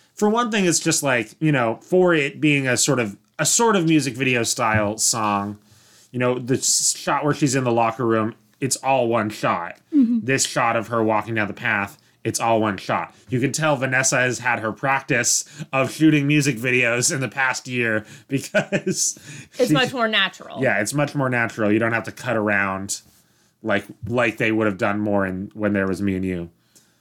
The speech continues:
Speaker 1: But even then, when you're outside, like, the, um, non-synchronization of the vocal track to the, um, visuals is a little bit more obvious when you're in, like, a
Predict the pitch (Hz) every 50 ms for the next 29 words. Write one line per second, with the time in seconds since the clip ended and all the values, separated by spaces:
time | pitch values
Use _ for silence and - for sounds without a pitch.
0 | _ _ _ _ _ _ _ - 170 208 220 247 247 233 214 208 196 185 185 175
1 | 170 175 - 170 165 185 180 - - - 160 135 127 135 135 139 143 143 139 139
2 | 135 123 120 - - - 135 131 131 123 117 113 110 107 98 107 110 - _ _
3 | _ _ - 147 127 127 131 131 139 135 139 139 139 135 139 143 147 143 143 -
4 | - - - 156 143 - 156 139 135 127 110 131 127 127 - - - 131 127 120
5 | 113 117 117 107 104 104 120 113 104 117 113 113 - 131 110 - - 127 117 113
6 | 110 - - - 131 120 107 110 110 110 107 101 101 104 101 98 98 95 92 -
7 | _ _ _ _ _ _ _ _ 113 104 107 127 117 107 127 135 131 127 123 127
8 | 123 - - - - - - - _ - 143 135 123 135 139 139 139 135 139 127
9 | 131 127 117 110 110 113 117 127 127 - - 131 117 113 113 117 117 120 117 110
10 | 98 113 107 104 101 87